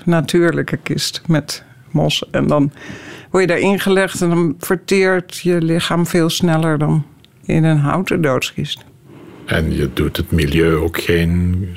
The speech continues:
Speaker 2: geen kwaad?
Speaker 1: Veel minder kwaad dan met een, eh, een andere doodskist. Ja, dat klopt.
Speaker 2: En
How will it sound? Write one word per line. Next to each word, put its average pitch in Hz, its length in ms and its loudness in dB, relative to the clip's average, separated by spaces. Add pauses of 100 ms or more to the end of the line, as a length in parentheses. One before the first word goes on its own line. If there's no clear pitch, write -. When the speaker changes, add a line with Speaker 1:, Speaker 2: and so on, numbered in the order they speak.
Speaker 2:
geen 92 260 0
kwaad? 123 380 -2 (180)
Speaker 1:
Veel 185 340 2
minder 208 320 2
kwaad 208 420 -2
dan 185 240 2
met 185 220 0
een, 180 220 2
eh, 180 200 2 (880)
een 185 100 2
andere 156 380 0
doodskist. - 640 -2
Ja, 202 220 2
dat 156 180 0
klopt. - 320 -4 (880)
Speaker 2:
En 95 260 -6